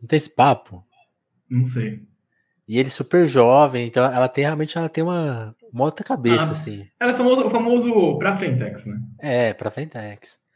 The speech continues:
Speaker 2: E aí, quando eu
Speaker 1: Eu,
Speaker 2: fiz
Speaker 1: eu
Speaker 2: dezesseis,
Speaker 1: preciso,
Speaker 2: quando eu tinha
Speaker 1: eu pre-,
Speaker 2: quinze,
Speaker 1: eu preciso ouvir
Speaker 2: ah.
Speaker 1: ela no Mano Brown ainda, eu não ouvi ainda esse
Speaker 2: Eu tenho que ouvir
Speaker 1: episódio.
Speaker 2: também, cara, tipo, eu vou ser bem sincero aqui, eu, eu parei, eu tava, o único podcast, assim, que eu ouvi mais esse,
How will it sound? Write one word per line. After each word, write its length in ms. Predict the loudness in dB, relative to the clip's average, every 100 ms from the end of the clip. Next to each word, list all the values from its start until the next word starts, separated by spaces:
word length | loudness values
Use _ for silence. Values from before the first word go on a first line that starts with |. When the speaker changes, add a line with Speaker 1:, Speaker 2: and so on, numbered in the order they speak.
| _
Speaker 2:
E 60 | 2
aí, 140 | 4
quando 140 | 4 4
eu 60 |
Speaker 1:
Eu, 40 | 4
Speaker 2:
fiz 180 | 6
Speaker 1:
eu 100 | 6 8
Speaker 2:
dezesseis, 60 |
Speaker 1:
preciso, 340 | 6 4 4 8
Speaker 2:
quando 80 |
eu 40 | 8
tinha 100 | 6
Speaker 1:
eu 120 | 4
pre-, 80 | 4
Speaker 2:
quinze, 120 | 6
Speaker 1:
eu 100 | 4
preciso 360 | 4 2 2 2
ouvir 280 | 2 2 0
Speaker 2:
ah. 140 | 0
Speaker 1:
ela 180 | 2 0
no 100 | 2
Mano 240 | 0 0 2
Brown 300 | 2 2 -2
ainda, 200 | -6 -6
eu 40 |
não 100 | -4
ouvi 240 | -6 -6 -8
ainda 200 | -8 -10
esse 120 | 0
Speaker 2:
Eu 140 | 2
tenho 120 | 2
que 60 | 4
ouvir 120 | 2
Speaker 1:
episódio. 200 | 4 2 2
Speaker 2:
também, 120 | 2
cara, 360 | 0 2 2 0
tipo, 440 | -2 -4 -4 -6 _ _ _
eu 60 | -2
vou 100 | 0
ser 120 | 0
bem 120 | 0
sincero 260 | 0 2 0
aqui, 260 | -2 -4
eu, 200 | -4 -6 -6
eu 100 | -6
parei, 240 | -4 -4
eu 100 | -6
tava, 220 | -4 -4 -2
o 60 |
único 420 | 0 0 0 -2
podcast, 460 | 0 -2 -2 -2 -4
assim, 140 | -10
que 80 | -6
eu 60 | -2
ouvi 120 | 0
mais 200 | 0 -2
esse, 180 | -4